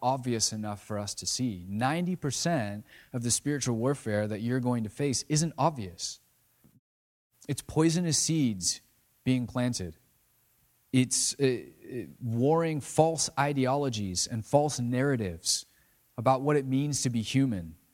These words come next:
about what life is truly about, about whether or not God exists. And we hear these false ideologies and false narratives,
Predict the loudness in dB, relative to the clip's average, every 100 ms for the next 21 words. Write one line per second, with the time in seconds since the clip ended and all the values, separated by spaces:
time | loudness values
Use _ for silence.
0 | _ 2 2 2 -2 2 2 2 -4 -2
1 | 0 2 0 2 2 2 0 0 0 0
2 | -2 0 2 2 2 -2 -14 -20 -20 _
3 | _ _ 2 4 4 0 -4 -6 -4 -2
4 | 2 2 2 -2 -4 -4 -4 -2 -2 2
5 | 4 6 4 0 0 0 -2 -2 0 2
6 | 2 2 0 -2 -2 -2 -2 -2 0 0
7 | 0 0 2 2 0 -6 -8